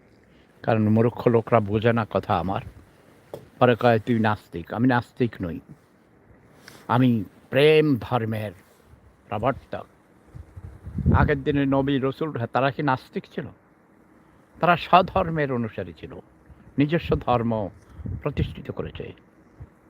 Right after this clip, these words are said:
আমিও আমার স্বধর্ম, আমার ধর্ম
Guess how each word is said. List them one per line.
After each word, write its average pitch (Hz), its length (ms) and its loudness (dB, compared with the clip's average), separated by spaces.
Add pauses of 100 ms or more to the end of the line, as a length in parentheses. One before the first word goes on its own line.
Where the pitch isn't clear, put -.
(500)
আমিও 180 420 4
আমার 131 340 0 (140)
স্বধর্ম, 131 600 0
আমার 131 280 0
ধর্ম 117 340 -6